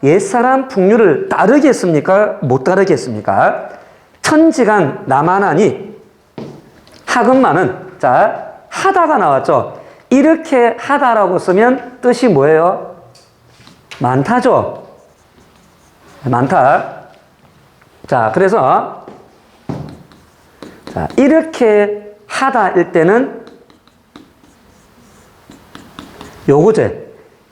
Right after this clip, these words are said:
요게 하위자입니다. 자, 그래서 이렇게 하다를 쓰면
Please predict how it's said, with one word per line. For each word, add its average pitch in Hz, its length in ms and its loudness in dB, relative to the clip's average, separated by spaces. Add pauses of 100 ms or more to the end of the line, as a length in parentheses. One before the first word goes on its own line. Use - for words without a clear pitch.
요게 214 720 0 (720)
하위자입니다. 185 1200 -2 (2250)
자, 127 480 -2
그래서 175 200 4
이렇게 214 520 2
하다를 214 500 0
쓰면 185 680 -2